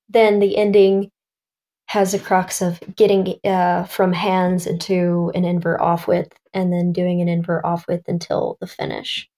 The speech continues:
So it's, it's full variety. Between each of these cruxes, there is a bit of mercy in that it's, like,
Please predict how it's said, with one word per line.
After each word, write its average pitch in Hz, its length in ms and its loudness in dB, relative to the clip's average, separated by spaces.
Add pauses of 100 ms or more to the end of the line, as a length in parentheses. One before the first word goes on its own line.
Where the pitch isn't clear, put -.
(180)
So - 220 0
it's, - 240 0
it's - 200 -8
full 190 720 4
variety. 170 600 0
Between 226 400 0
each 196 360 -2
of 175 160 -4
these 170 200 -2
cruxes, 185 580 -4 (540)
there 185 140 4
is 190 140 0
a 185 60 -8
bit 185 160 4
of 175 60 2
mercy 185 600 0
in 175 240 0
that 165 240 -2
it's, - 320 -10
like, - 180 -10